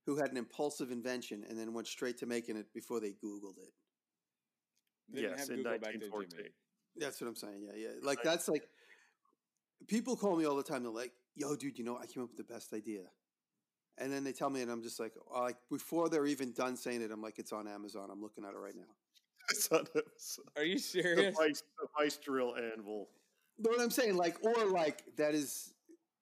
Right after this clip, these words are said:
Speaker 1: I can just, you know, like, people don't do the math. They're like, "You know what would be awesome? Like, when you close, like, closing a vise is, like, the same thing as, like, closing a qui-, a quill on a drill press. Uh, it's, like, the same thing."
Speaker 3: Well,
Speaker 1: Okay,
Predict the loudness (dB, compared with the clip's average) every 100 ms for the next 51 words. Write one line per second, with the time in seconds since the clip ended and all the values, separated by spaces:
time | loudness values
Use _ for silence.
0 | _ -2 0 0 -2 -6 _ _ -2 0
1 | 0 -4 -14 -6 -4 -2 -2 -2 -4 -4
2 | -2 -4 -4 -6 -8 _ _ _ _ _
3 | _ _ -4 2 2 2 0 0 0 0
4 | 0 -2 -6 _ 0 2 0 -2 -8 -4
5 | 0 2 2 2 -4 _ -6 -6 0 0
6 | 0 -2 -4 -4 -4 -4 -6 -10 -12 -8
7 | -6 -4 -4 -4 -4 -6 -8 _ _ _
8 | _ _ -6 0 2 2 -2 -4 -6 -4
9 | -2 -4 0 2 4 4 2 0 -2 0
10 | 0 0 -4 -4 -4 -2 -2 -2 -6 -6
11 | -6 -2 0 0 -2 -2 -2 -8 _ _
12 | _ _ _ _ _ -12 -10 -8 -10 -8
13 | -8 -6 -8